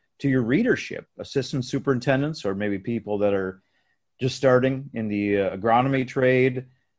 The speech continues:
that it's a competitive industry. And to work your way up, the more tools you have in your toolbox, the better.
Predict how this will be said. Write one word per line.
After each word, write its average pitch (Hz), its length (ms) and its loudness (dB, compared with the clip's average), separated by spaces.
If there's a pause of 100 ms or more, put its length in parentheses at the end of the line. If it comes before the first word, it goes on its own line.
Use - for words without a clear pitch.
(240)
that 113 500 4
it's 131 160 -6
a 190 40 -6
competitive 160 500 4
industry. 175 600 0 (220)
And 113 340 -2
to - 80 -8
work 131 300 -4
your 135 120 2
way 135 280 6
up, 180 240 6
the 113 60 -6
more 123 240 2
tools 135 360 0
you 123 120 2
have 127 240 4
in 123 80 -2
your 110 100 -2
toolbox, 143 680 4
the 107 100 -8
better. 104 720 2